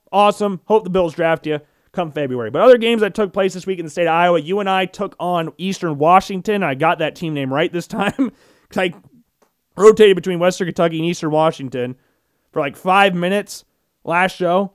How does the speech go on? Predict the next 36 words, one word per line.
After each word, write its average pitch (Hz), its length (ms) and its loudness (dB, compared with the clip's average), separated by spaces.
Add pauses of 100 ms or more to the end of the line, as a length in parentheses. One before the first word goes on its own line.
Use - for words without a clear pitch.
(500)
I, 170 140 -4 (340)
<laughs> - 20 -20
you 190 140 -6
know, 196 240 0 (200)
they're 180 120 0
both 208 240 6
red 202 200 2
and 185 80 -4
black 170 280 0
teams. 185 280 -4
They're 160 100 -2
both 175 280 0
different 175 240 -4
levels 175 240 0
of 156 60 -10
college 170 240 2
football, 165 300 2
but 156 240 2 (260)
I - 100 -2
just 180 140 -4
couldn't 196 160 -4
get 185 100 -2
it 175 80 2
out 175 120 0
of 170 60 -4
my 151 120 -4
head. 180 320 0 (840)
But 165 180 -4
U 233 180 0
N 233 60 -4
I, 196 340 0 (380)
I 143 80 -2
watched 240 300 4
this 214 140 -10
entire 196 420 2
game, 110 380 -10